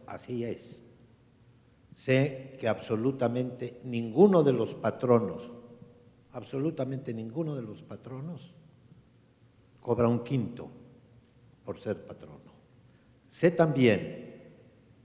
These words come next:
que los donadores ini-, iniciales en el año del cuarenta y siete, mil novecientos cuarenta y siete, ¿verdad? Dejaron todo esto, ustedes lo han conservado, lo han multiplicado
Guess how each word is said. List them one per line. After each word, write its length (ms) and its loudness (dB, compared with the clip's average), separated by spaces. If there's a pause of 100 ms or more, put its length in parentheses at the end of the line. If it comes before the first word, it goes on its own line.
que 360 -2
los 240 0
donadores 560 6
ini-, 180 -4 (200)
iniciales 800 0 (580)
en 140 -6
el 120 0
año 480 2
del 180 -6
cuarenta 520 -4
y 80 -16
siete, 640 -4
mil 180 -12 (420)
novecientos 460 -20
cuarenta 440 -16
y 60 -20
siete, 440 -8 (1400)
¿verdad? 360 -8 (560)
Dejaron 500 2
todo 240 4
esto, 760 -8
ustedes 460 2
lo 120 4
han 100 2
conservado, 960 -4
lo 80 -8
han 120 -8
multiplicado 880 -6